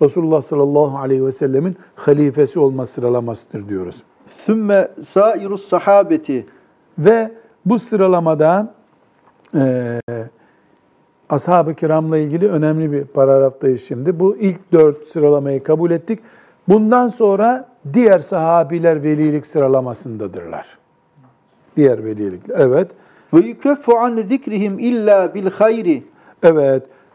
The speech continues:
Speaker 1: Asla ashab-ı kiramı hayırdan başka bir şeyle konuşmayız. Akide konumuz.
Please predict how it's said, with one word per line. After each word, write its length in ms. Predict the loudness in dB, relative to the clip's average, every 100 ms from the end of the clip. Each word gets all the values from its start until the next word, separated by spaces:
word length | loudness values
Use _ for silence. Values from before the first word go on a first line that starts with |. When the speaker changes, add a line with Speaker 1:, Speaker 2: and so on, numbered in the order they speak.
| _ 0
Speaker 1:
Asla 600 | 0 0 0 2 2 -2
ashab-ı 520 | -4 -2 -2 -2 -4
kiramı 460 | -2 0 0 0
hayırdan 640 | 0 2 2 2 -2 -2 -2
başka 340 | -4 -4 -8
bir 40 | -6
şeyle 300 | -2 -2 -2
konuşmayız. 760 | -4 -6 -8 -10 -10 -12 -20 _ _ _ _
Akide 440 | -2 0 0 0 -2
konumuz. 420 | -6 -8 -14